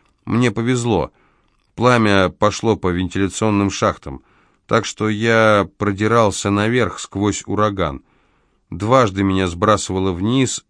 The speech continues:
а я не мог устоять на ногах. В результате мне пришлось подниматься на руках». «На какую высоту?» «Двести восемьдесят ступеней».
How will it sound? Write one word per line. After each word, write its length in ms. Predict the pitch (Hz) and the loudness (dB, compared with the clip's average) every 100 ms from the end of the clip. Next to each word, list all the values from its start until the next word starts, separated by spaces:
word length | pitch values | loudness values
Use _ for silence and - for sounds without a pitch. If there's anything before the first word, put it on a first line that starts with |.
| _ | _
а 320 | - 85 87 | -10 -6 -6
я 280 | 90 92 107 | -6 -4 0
не 160 | 104 107 | 0 2
мог 280 | 113 101 - | 0 -2 -4
устоять 540 | 87 - 101 101 90 | -6 -2 2 2 0
на 80 | 95 | -2
ногах. 480 | 98 107 117 85 - _ _ _ _ _ _ _ | -2 0 -2 -4 -8 _ _ _ _ _ _ _
В 100 | 90 | -6
результате 560 | 95 123 - 233 - | -2 -2 -2 -2 0
мне 220 | 127 120 139 | 0 2 0
пришлось 380 | 120 - 131 | -2 -2 -2
подниматься 640 | 131 110 104 101 107 110 104 | -2 -4 0 2 2 0 -2
на 100 | 95 | -2
руках». 500 | 87 - 82 76 - _ _ _ _ _ _ _ _ _ _ _ | -2 -2 -2 -4 -8 _ _ _ _ _ _ _ _ _ _ _
«На 160 | 98 104 | -4 -2
какую 420 | 120 - 156 165 | -4 0 2 2
высоту?» 600 | 170 - 196 - 76 71 _ _ _ _ _ _ _ | 0 0 -2 -4 -6 -8 _ _ _ _ _ _ _
«Двести 640 | - 95 85 104 127 - | -6 -4 -2 0 0 0
восемьдесят 600 | 147 139 135 127 113 120 | 0 0 0 -2 -2 -8
ступеней». 640 | - - 123 104 80 65 | -8 -8 -4 -4 -4 -8